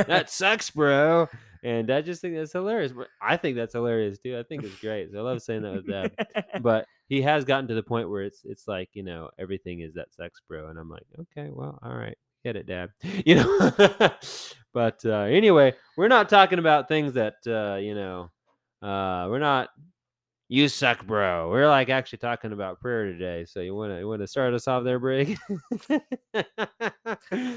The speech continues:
Speaker 2: I've been praying
Speaker 1: What a
Speaker 2: this whole time.
Speaker 1: segue! What a segue.
Speaker 2: I don't even know how we got where we got.
Speaker 1: You know what? It's just the natural flow of conversation. It's just like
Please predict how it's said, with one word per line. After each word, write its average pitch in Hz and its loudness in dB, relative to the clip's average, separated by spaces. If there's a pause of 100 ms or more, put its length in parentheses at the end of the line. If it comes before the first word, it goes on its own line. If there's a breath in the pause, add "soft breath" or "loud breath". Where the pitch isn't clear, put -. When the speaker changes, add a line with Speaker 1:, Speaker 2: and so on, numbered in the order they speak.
(100)
Speaker 2:
I've 139 -10
been 147 -6
praying 151 -4
Speaker 1:
What 254 10
a 226 12
Speaker 2:
this 185 6
whole 196 4
time. 226 12
Speaker 1:
segue! 160 10
What 214 6
a 185 6
segue. 160 2
Speaker 2:
I 110 -2
don't 110 -4
even 254 -6
know 208 -4
how 175 -4
we 160 -12
got 139 -4
where 143 -10
we 131 -12
got. 117 -18
Speaker 1:
You 196 -4
know 202 -4
what? 185 -2
It's 180 -8
just 202 -14
the 160 -10
natural 139 -8
flow 123 -4
of 110 -8
conversation. 101 -14
It's 110 -20
just - -16
like 117 -8